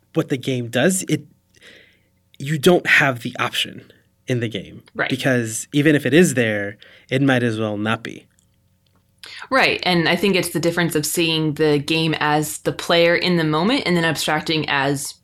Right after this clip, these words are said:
Speaker 2: yourself, you know, whether
Speaker 1: Yeah.
Speaker 2: those red lines are, are there or not. Uh, but definitely the, the core of there's something there and you can't do it, whether you're consciously aware of it or, or not. And I think that's the, the most powerful aspect of Depression Quest.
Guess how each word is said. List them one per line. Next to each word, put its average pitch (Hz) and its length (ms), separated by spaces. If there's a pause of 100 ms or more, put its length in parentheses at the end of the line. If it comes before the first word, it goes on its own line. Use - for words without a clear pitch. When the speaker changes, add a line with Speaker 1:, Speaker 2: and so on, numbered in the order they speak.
Speaker 2:
yourself, 147 600 (400)
you 160 100
know, 160 40
whether 160 160
Speaker 1:
Yeah. 151 60
Speaker 2:
those 151 160
red 156 220
lines 143 300
are, 135 240
are 143 100
there 139 240
or 135 60
not. 135 400 (420)
Uh, - 100
but 170 200
definitely 180 480
the, 147 240
the 151 100
core 151 460
of 143 520 (560)
there's 170 200
something 180 400
there 151 420
and 156 160
you 156 80
can't 156 320
do 147 140
it, 123 100
whether 151 180
you're 151 140
consciously 151 440
aware 139 220
of 135 80
it - 200 (260)
or, - 320
or 143 120
not. 139 440 (440)
And 139 340
I 156 60
think 190 120
that's 151 240
the, 170 140
the 151 240
most 151 240
powerful 185 560
aspect 143 500
of 143 160
Depression 143 380
Quest. 139 400